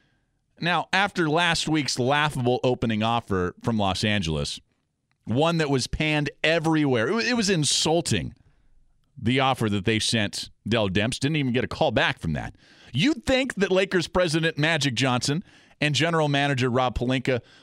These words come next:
would have learned their lesson. Well, apparently not. The Lakers have reportedly increased their offer to include Lonzo Ball, Kyle Kuzma, and Brandon Ingram, Ingram, plus two first-round picks.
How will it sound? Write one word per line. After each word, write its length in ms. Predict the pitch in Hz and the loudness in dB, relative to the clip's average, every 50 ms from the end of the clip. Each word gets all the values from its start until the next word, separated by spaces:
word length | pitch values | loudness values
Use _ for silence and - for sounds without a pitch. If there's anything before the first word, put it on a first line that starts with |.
| - | -4
would 160 | 117 139 233 294 | 0 0 0 2
have 80 | 247 | 2
learned 260 | 247 254 262 269 254 | 2 2 2 2 2
their 140 | 247 240 214 | 2 2 2
lesson. 480 | 196 220 254 247 - 269 262 269 254 - - _ _ _ _ _ _ _ _ _ _ _ _ _ _ _ _ _ - | 2 2 2 2 2 0 0 -2 -2 -6 -10 _ _ _ _ _ _ _ _ _ _ _ _ _ _ _ _ _ -2
Well, 80 | 185 196 | -2 0
apparently 360 | 190 214 240 240 214 220 220 | 2 2 2 2 2 2 2
not. 300 | 214 202 185 120 - - _ _ _ _ _ _ _ _ _ _ _ _ _ _ _ _ _ _ _ _ _ _ _ _ _ | 2 2 2 0 -2 -6 _ _ _ _ _ _ _ _ _ _ _ _ _ _ _ _ _ _ _ _ _ _ _ _ _
The 120 | - 127 156 | -4 -2 0
Lakers 360 | 190 226 269 - 269 254 196 | 2 2 0 0 0 0 0
have 140 | 220 220 185 | 0 0 0
reportedly 640 | 190 175 - 185 202 196 190 185 180 180 165 - _ _ _ _ _ _ - | 0 0 0 0 0 2 2 0 0 -2 -4 -6 _ _ _ _ _ _ -2
increased 720 | - 214 226 233 233 196 - 220 226 226 214 - - - - | 0 0 0 0 -2 -2 -2 0 0 0 0 -2 -6 -10 -6
their 240 | 143 131 151 147 131 | -2 0 2 2 2
offer 420 | 117 110 104 - - 131 160 196 - _ _ _ _ _ _ _ - | 2 2 0 0 0 0 -2 -2 -4 _ _ _ _ _ _ _ -6
to 200 | - - 185 196 | -2 -2 0 0
include 580 | 214 214 208 - - 127 117 98 98 123 139 131 - - | 0 -2 -2 -2 -2 -2 0 0 0 0 -2 -6 -10 -6
Lonzo 400 | - 92 107 143 175 170 190 202 | -2 0 0 0 2 2 0 0
Ball, 400 | 175 151 139 135 135 151 165 - _ _ _ _ _ _ _ _ - | 2 2 2 2 0 0 -2 -6 _ _ _ _ _ _ _ _ -8
Kyle 300 | - - 147 165 196 214 | -2 0 2 2 2 0
Kuzma, 580 | - - - 156 147 127 127 123 135 143 147 - _ _ _ _ - | 0 0 0 0 0 0 0 0 0 0 -2 -4 _ _ _ _ -2
and 460 | 180 202 220 226 240 233 214 180 - | 0 0 0 0 0 0 -2 -2 -4
Brandon 400 | - 123 143 135 123 113 104 90 | -2 -2 0 0 0 0 0 0
Ingram, 260 | 85 82 82 95 - - | 0 0 -2 -2 -4 -4
Ingram, 340 | - 107 101 87 101 117 151 - _ _ _ _ _ _ _ - | -4 -2 -2 -2 -2 -4 -4 -8 _ _ _ _ _ _ _ -4
plus 280 | - 135 151 151 - | -2 -2 0 0 -2
two 160 | - 156 170 | -2 -2 -2
first-round 520 | 160 - 151 156 151 - 160 143 147 170 156 | -2 -2 -2 -2 -2 -2 -2 -2 -2 -2 -4
picks. 400 | - 92 85 - - - - | -4 -4 -4 -6 -8 -12 -18